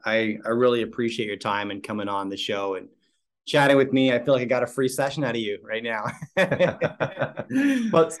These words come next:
Speaker 2: there were a
Speaker 1: awesome.
Speaker 2: couple of points there. I was gonna ask you some follow-up questions, but I realized
Speaker 1: <laughs>
Speaker 2: I'm not, I don't know how exciting that would be for the audience.
Speaker 1: Yeah. Yeah, no worries. Look, this has been super fun. Uh, where can I point people, Matt? They wanna hear more about you. First of all, your book, Inflection Points, where can we find it? I know it's on,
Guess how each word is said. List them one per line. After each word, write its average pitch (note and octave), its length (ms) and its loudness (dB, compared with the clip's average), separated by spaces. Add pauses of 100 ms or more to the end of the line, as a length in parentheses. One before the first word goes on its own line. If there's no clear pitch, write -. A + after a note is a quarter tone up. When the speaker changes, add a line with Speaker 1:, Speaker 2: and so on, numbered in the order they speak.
(100)
Speaker 2:
there E3 80 6
were F#3 60 8
a F3 40 10
Speaker 1:
awesome. E3+ 60 2
Speaker 2:
couple G3+ 280 6
of D3+ 120 -2
points F3 240 6
there. A#3 100 6
I E3+ 60 8
was C#3 160 2
gonna D3 140 0
ask C#3+ 260 0
you D3+ 60 -4
some C3+ 200 -8
follow-up C#3 400 0
questions, C#3+ 480 -4
but A#2+ 100 -2
I - 120 4
realized A2+ 360 2
Speaker 1:
<laughs> - 40 -10
Speaker 2:
I'm B2 100 -2
not, A2 220 -4
I A2+ 80 -2
don't A#2+ 100 -4
know A#2 60 2
how A2 140 4
exciting G#2+ 360 0
that G2 100 -2
would F#2 100 -4
be F#2 120 -8
for F2+ 100 -12
the F2+ 100 -2
audience. E2 380 -4 (200)
Speaker 1:
Yeah. B2 640 -2 (720)
Yeah, A#2 200 2
no A#2+ 200 2
worries. A#2+ 300 4
Look, C3 200 2
this D3+ 160 0
has C#3+ 120 -6
been C3 160 -2
super C3 240 -4
fun. C3 440 0
Uh, B2+ 140 -2
where D#3 160 2
can G3 100 0
I F#3+ 100 2
point D#3 240 -2
people, B2 180 -4
Matt? G#2+ 180 -4
They A2+ 60 -6
wanna B2+ 240 -2
hear B2 480 -2
more A#2 180 -2
about A#2 260 -2
you. A#2 360 -10
First C#3+ 180 -2
of C3+ 80 -14
all, A#2+ 80 4
your A2 140 -6
book, A#2+ 280 0
Inflection A#2 400 -6
Points, A#2+ 380 -6
where A2+ 120 0
can A2+ 120 -16
we G#2 80 -14
find A#2 340 0
it? A#2 140 4
I A2+ 40 -10
know A2 120 -4
it's A2 120 -4
on, A2 140 -4